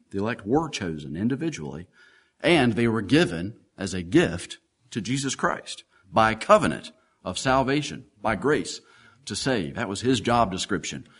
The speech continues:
These group of people, these individuals, I give to you, now go save them on the cross. But that was the intent, and that had already occurred in the mind of God. Christ was ordained to die for his elect. Heaven was prepared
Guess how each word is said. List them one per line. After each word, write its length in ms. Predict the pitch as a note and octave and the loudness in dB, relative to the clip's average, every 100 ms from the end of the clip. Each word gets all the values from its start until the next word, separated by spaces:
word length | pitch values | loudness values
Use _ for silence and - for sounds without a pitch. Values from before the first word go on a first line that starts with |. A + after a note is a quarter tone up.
| - - - | -20 -20 -10
These 220 | G#2 G2+ | -6 -6
group 420 | D2 F#2+ D3 - - | -4 4 4 4 -6
of 200 | G2 - | -8 -6
people, 480 | - F#2+ D2 - _ | -6 -6 -10 -14 _
these 240 | G2 G2+ - | -8 -6 0
individuals, 880 | C3+ D#3 B2 C#3 F#2 C#2+ C2 - - _ _ | 2 2 2 0 0 -6 -10 -14 -18 _ _
I 160 | - E2+ | -10 -10
give 380 | D#2 F2 C#3 C#3 | -2 6 6 6
to 100 | D3+ | 0
you, 400 | C3+ F#2+ E2 D2+ - | 2 0 0 -8 -8
now 180 | F2+ D#2 | -8 -6
go 240 | D2 G#2 | -4 -2
save 300 | G2 F#2+ E2 | -2 -2 -4
them 140 | - - _ _ - - | -8 -18 _ _ -20 -8
on 160 | F2+ | -6
the 80 | E2 | -6
cross. 400 | - D#2+ - - | -6 -8 -8 -12
But 100 | - | 0
that 120 | A#2 C#3+ | 2 4
was 100 | B2 | 4
the 120 | C3 | 2
intent, 480 | A2 - F#3+ - - _ _ _ | 2 2 2 0 -10 _ _ _
and 120 | E2+ | -2
that 120 | G#2+ G#2+ | 0 2
had 140 | G#2+ | 2
already 220 | A#2+ C#3 | 4 4
occurred 380 | C3 - D#3+ A2 | 2 4 4 4
in 60 | F#2 | 4
the 60 | |
mind 240 | G2+ A#2+ A#2 | 2 2 2
of 80 | |
God. 320 | - F2+ - E2 _ _ _ _ _ _ _ _ _ _ _ _ _ _ - | -2 -6 -10 -18 _ _ _ _ _ _ _ _ _ _ _ _ _ _ -12
Christ 340 | - A#2 A#2+ A#2 | 6 6 6 4
was 120 | G#2+ | 0
ordained 380 | A2 A2+ B2 C3 | 0 2 2 2
to 60 | |
die 320 | B2+ A#2+ - A2+ | 0 0 -2 -6
for 140 | F2+ | -6
his 180 | F2 D#2+ | -6 -6
elect. 420 | D#2 C#2+ - - _ _ _ - | -8 -8 -14 -20 _ _ _ 2
Heaven 480 | D#3 E3 D#2 E2 - | 4 4 0 -4 -8
was 160 | - C3+ | -4 -2
prepared 640 | - F3 - G#3+ D#4+ - | 0 -4 -2 -4 -4 -8